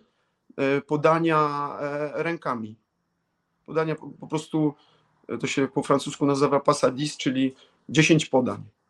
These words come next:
że robisz, musisz zrobić dziesięć podań. Na przykład tam sześciu na sześciu na jakimś skróconym polu gry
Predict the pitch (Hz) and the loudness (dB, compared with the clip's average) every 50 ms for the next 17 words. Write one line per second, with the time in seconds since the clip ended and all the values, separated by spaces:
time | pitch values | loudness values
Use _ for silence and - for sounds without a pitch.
0 | _ _ - - 117 123 127 123 123 120 120 131 165 170 156 165 151 - - - | _ _ -16 -10 -6 -4 -2 -2 -2 0 2 4 4 4 4 2 -2 -2 -8 -12
1 | - - 139 143 - 160 151 - 165 151 139 147 131 120 143 135 - 135 131 - | -6 -4 -2 -2 0 -2 -2 2 2 2 2 2 -4 -2 -4 -2 -2 -2 -2 -2
2 | - 131 123 117 117 113 120 120 - - - 160 160 - 156 156 151 147 139 131 | -2 0 0 0 0 -2 -4 -6 -4 0 2 2 2 4 4 6 6 6 4 2
3 | - - 185 180 - - 156 151 151 - - 170 170 175 - 147 147 139 - - | 2 2 0 2 2 4 6 6 6 6 2 -2 -2 0 0 0 0 0 -2 -6
4 | 139 135 - - - - - - - 143 - 156 143 139 139 131 - 131 131 127 | -8 -8 -8 -10 -12 -14 -16 -14 -12 -6 -2 -2 0 0 -2 -4 -4 -4 -4 -2
5 | 127 151 170 202 247 | -2 -2 -2 -2 -4